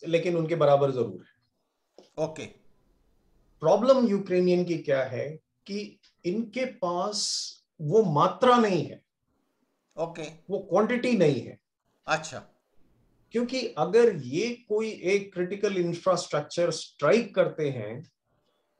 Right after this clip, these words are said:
Speaker 1: तो उसके retaliation में इनके दस critical इंफ्रास्ट्रक्चर तबाह होते हैं।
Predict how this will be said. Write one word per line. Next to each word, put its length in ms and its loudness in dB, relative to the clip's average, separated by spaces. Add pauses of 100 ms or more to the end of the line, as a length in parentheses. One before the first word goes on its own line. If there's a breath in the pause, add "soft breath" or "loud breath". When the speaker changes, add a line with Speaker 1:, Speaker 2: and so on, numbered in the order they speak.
(380)
Speaker 1:
तो 100 4
उसके 260 2
retaliation 680 2
में 160 -2
इनके 200 -4
दस 400 0
critical 400 -2
इंफ्रास्ट्रक्चर 800 -4 (2250)
तबाह 180 0
होते 300 0
हैं। 160 -20